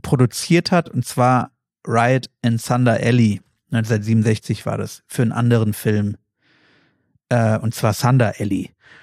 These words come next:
Und dieser Song ist aber in verschiedenen Filmen halt immer wieder,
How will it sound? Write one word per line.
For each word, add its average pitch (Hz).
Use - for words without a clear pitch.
Und 120
dieser 185
Song 156
ist -
aber 127
in 127
verschiedenen 131
Filmen 123
halt 107
immer 117
wieder, 113